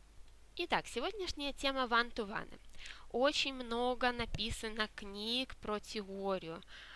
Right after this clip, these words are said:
о психологии человека, о командообразовании, о мотивации, о том, как правильно работать с людьми. Но когда вы садитесь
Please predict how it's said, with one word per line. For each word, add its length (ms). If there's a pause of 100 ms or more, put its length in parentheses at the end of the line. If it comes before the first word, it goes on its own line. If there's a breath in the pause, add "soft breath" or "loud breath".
(160 loud breath)
о 200
психологии 760
человека, 580
о 140
командообразовании, 1500
о 120
мотивации, 960 (260 loud breath)
о 140
том, 260 (320 loud breath)
как 280
правильно 580
работать 480
с 100
людьми. 460 (300 loud breath)
Но 180
когда 440
вы 380
садитесь 720